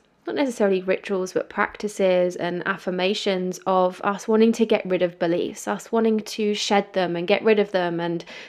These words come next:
cut cords with them. And whilst, you know, this language is, like, I get it and I understand it, all it's doing is giving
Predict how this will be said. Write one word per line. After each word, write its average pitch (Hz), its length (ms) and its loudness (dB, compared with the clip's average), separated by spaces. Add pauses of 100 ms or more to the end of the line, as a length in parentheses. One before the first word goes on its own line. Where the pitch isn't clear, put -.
cut - 240 -4
cords 254 340 6
with 208 160 2
them. 175 340 0
And 202 400 2 (760)
whilst, 233 800 4 (380)
you 233 160 6
know, 226 200 8
this 233 280 6
language 220 760 6 (140)
is, 185 720 2
like, 185 200 -2
I 185 80 -2
get 165 280 2
it 277 160 4
and 208 100 -4
I 185 140 0
understand 180 680 -2
it, 175 240 -2 (1160)
all 247 240 10
it's - 240 2
doing 247 520 8
is 190 240 -2 (160)
giving 214 840 4